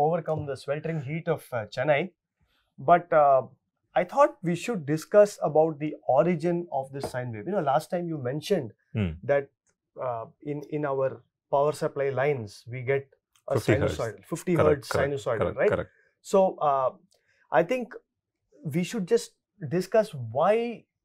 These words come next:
Speaker 1: we are getting it, you know, what is the origin and reason for that.
Speaker 2: Hmm.
Speaker 1: So, what you see here, right? Can you read the specification of this?
Speaker 2: Yeah, D C twelve volt, point one eight ampere.
Speaker 1: Yeah, so, I mean, you can easily calculate the wattage, by the way,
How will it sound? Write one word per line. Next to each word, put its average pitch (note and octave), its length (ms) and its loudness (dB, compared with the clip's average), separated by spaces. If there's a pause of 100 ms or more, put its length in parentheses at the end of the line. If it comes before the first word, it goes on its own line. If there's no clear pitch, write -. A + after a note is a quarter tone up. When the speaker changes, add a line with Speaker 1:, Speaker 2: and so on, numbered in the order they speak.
(120)
Speaker 1:
we D#3 160 -4
are C#3+ 120 -2
getting C3+ 320 -6
it, C#3 140 -6
you A2+ 80 -12
know, D#3+ 200 -6
what C#3+ 120 -2
is D#3+ 120 -6
the D#3 180 -6
origin D#3 480 -2
and C3 160 -8
reason E3+ 360 -2
for B2+ 160 -8 (100)
that. A#2 180 -2 (180)
Speaker 2:
Hmm. F#2 200 0 (180)
Speaker 1:
So, - 380 -2 (420)
what F#3+ 240 2
you C4+ 100 -4
see B3+ 280 -2
here, G3+ 420 2 (320)
right? G3 240 -8
Can F3+ 160 -4
you F#3+ 80 -2
read G3 180 -2
the F3+ 80 -4
specification G3 720 -10
of E3+ 140 -8
this? G#2+ 80 -2
Speaker 2:
Yeah, A2 260 0
D G#2+ 180 -2
C A#2+ 380 -4
twelve A2+ 220 -2
volt, A2 360 -6 (380)
point A2+ 300 -4
one G2+ 180 -2
eight G#2+ 260 -8 (120)
ampere. G#2+ 380 -4 (320)
Speaker 1:
Yeah, C3 280 4
so, - 260 -2
I D#3 100 0
mean, D3 180 -4
you B2+ 100 -12
can D3 260 -6
easily E3+ 320 -2
calculate D3+ 460 -4
the C3+ 80 -6
wattage, B2+ 580 -2
by B2 140 -4
the B2 100 -6
way, A#2+ 200 -10